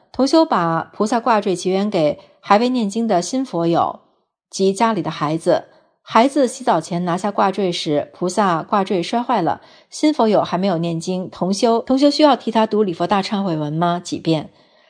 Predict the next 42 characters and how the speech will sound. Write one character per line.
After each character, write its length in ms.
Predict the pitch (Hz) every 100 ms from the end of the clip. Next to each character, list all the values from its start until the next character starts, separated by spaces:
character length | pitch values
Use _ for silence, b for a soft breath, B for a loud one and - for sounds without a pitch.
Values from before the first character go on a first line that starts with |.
| b
答： 260 | - 202 220
三 200 | - 269
遍 200 | 277 226
礼 80 | 165
佛 120 | 165
大 140 | 165 175
忏 180 | - 165
悔 160 | 151
文。 280 | 147 147 143 _ _ _ _ _ _ _
问： 320 | - 190 165 - _
前 280 | - 254 254
一 20 |
阵 180 | 269 269
梦 420 | 262 262 226 202 -
在 260 | - 247 214
法 220 | 202 156
会， 240 | - 233 -
我 60 | 175
在 120 | 208
找 180 | 202 143
位 180 | 214 185
置， 240 | 165 - B B B
看 200 | - 302
见 280 | 285 240 220
师 220 | - 269
兄 340 | 262 262 262 262
叫 280 | - 247
我 180 | 185 151
说 360 | 160 202 180 - B -
他 120 | 233
边 180 | 262 269
上 140 | 190
可 140 | 170
以 120 | 160 147
坐， 400 | 180 151 - -
于 120 | 180
是 160 | 208 175
我 180 | 170
准 200 | 170 160
备 100 | 151
进 220 | 156 247 170
去， 240 | 170